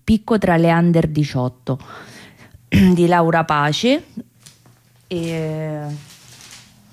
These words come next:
abbiamo qualcos'altro per quanto riguarda in prima pagina. Israele resta nel Golan e annuncia: "Raddoppieremo la popolazione."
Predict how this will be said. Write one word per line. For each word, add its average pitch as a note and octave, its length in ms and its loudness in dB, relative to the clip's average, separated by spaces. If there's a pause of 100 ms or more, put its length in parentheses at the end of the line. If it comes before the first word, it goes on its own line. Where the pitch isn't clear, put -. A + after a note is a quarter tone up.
(1160)
abbiamo F3 880 -6
qualcos'altro G3+ 1500 2
per F#3+ 240 0
quanto F#3 540 2
riguarda F3 720 2
in F3+ 140 6
prima F#3 340 4
pagina. G3 840 2 (320)
Israele G#3+ 720 4
resta G3 360 0
nel E3 220 4
Golan D3 520 2
e D#3 220 2
annuncia: D#3 680 4
"Raddoppieremo F#3+ 800 2
la E3+ 140 4
popolazione." D3 1040 0